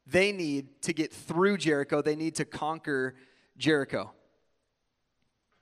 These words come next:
Here's what Joshua would be thinking as he is looking at this city. He would be reminded of the time that he had been in this very place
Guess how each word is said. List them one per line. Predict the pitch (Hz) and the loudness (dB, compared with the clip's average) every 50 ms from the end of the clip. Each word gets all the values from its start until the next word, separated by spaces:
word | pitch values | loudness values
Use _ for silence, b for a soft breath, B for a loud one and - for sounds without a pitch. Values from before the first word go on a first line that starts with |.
| _ _ _ _ _ _ _ _ _ _ _ _ _ _ _ _ _ _ _ _ _ _ _ _ _ _ _ _ _ _ _ _ _ _ _ _ _ _ _ _ _ _ _ _ _ _ _ _ _ _ _ _ _ _ _ _ - | _ _ _ _ _ _ _ _ _ _ _ _ _ _ _ _ _ _ _ _ _ _ _ _ _ _ _ _ _ _ _ _ _ _ _ _ _ _ _ _ _ _ _ _ _ _ _ _ _ _ _ _ _ _ _ _ -2
Here's | - 196 220 214 190 | 0 0 2 4 6
what | 220 226 202 175 | 6 4 4 4
Joshua | 160 143 170 185 175 180 180 - - 202 190 180 | 0 4 6 6 6 6 4 2 2 4 6 6
would | 175 170 170 160 156 | 6 4 2 0 -2
be | 156 | -6
thinking | 147 - - - 165 151 139 - 127 104 107 117 139 - _ _ _ _ _ _ _ _ _ - | -8 -8 -8 -8 -8 -8 -8 -8 -10 -10 -10 -10 -14 -16 _ _ _ _ _ _ _ _ _ -6
as | 143 147 151 - | -4 -2 -2 -2
he | - - 160 147 | -4 -4 -4 -4
is | 143 147 143 120 127 | -4 -4 -4 -6 -6
looking | 117 117 131 147 147 147 - 123 117 117 123 135 _ _ _ _ _ _ _ _ _ | -6 0 2 2 2 2 -2 -8 -10 -10 -12 -16 _ _ _ _ _ _ _ _ _
at | 139 139 135 - | -4 -4 -2 -2
this | 139 135 131 | -4 -4 -4
city. | - - 143 120 104 101 - _ _ _ _ _ _ _ _ _ _ _ _ _ _ _ _ _ _ _ _ _ | -4 -4 -4 -4 -4 -8 -14 _ _ _ _ _ _ _ _ _ _ _ _ _ _ _ _ _ _ _ _ _
He | - - 202 | 2 4 4
would | 208 214 208 170 | 6 4 4 4
be | 196 208 208 | 2 2 4
reminded | 208 208 190 180 180 180 175 180 190 190 165 156 139 139 165 202 b b b b b b b b - | 4 4 2 2 0 2 4 4 4 4 4 4 4 4 2 0 b b b b b b b b -2
of | - 165 147 | -2 0 0
the | 165 | 0
time | 165 - - 175 180 180 175 | -2 0 0 0 0 0 0
that | 175 143 | -2 -4
he | 139 - - 208 220 214 | -4 -4 -4 -2 -2 0
had | 214 214 180 151 | 0 0 0 6
been | 135 190 196 208 208 | 8 8 8 8 4
in | - 185 180 | -2 -4 -2
this | 175 170 147 | -2 -2 -2
very | 143 135 151 160 175 | 0 2 2 2 2
place | 170 - - 151 139 131 123 123 - - | 2 -2 -4 -4 -4 -4 -4 -6 -8 -12